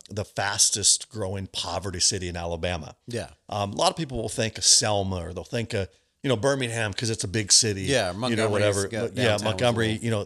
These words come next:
Speaker 1: that kind of thing. But I always kinda look at it, just the, the, the proportion, the per capita,
Speaker 2: Mm-hmm.
Speaker 1: and, and Dothan
Speaker 2: Was seventy-five, what, eighty thousand people in
Speaker 1: Yeah. I, is that what it is? Seventy-five, eighty thousand
Speaker 2: Somewhere there.
Speaker 1: people, and,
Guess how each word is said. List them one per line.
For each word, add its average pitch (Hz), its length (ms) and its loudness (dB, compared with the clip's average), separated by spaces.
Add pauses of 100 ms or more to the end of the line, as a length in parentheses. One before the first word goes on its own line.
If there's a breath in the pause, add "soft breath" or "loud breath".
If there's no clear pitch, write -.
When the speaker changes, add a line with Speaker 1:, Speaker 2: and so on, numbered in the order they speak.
Speaker 1:
that 107 180 -2
kind 107 160 -2
of 98 60 -6
thing. 98 360 -4
But 104 300 -4 (580 loud breath)
I 127 100 2
always 131 180 4
kinda 120 180 2
look 107 220 -2
at 107 100 0
it, 101 140 -2
just 143 240 0
the, 165 140 -4 (200)
the, 147 220 -2 (220)
the 135 100 -4
proportion, 156 500 -2
the 101 80 -4
per 135 160 -4
capita, 101 800 -2 (560)
Speaker 2:
Mm-hmm. 127 100 -4
Speaker 1:
and, 104 120 -4
and 104 240 -6
Dothan 131 560 -4 (240)
Speaker 2:
Was 95 140 -6
seventy-five, 110 800 -4
what, 104 220 -12 (280)
eighty 107 240 -10
thousand 107 380 -8
people 113 340 -10
in 98 300 -10
Speaker 1:
Yeah. 170 360 2 (540)
I, - 40 -6
is 117 220 -6
that 123 120 2
what 127 100 -4
it - 40 2
is? 143 100 4
Seventy-five, 123 420 2
eighty 120 140 2
thousand 120 340 4
Speaker 2:
Somewhere 117 180 -2
there. 127 80 0
Speaker 1:
people, 127 380 4
and, 101 240 -2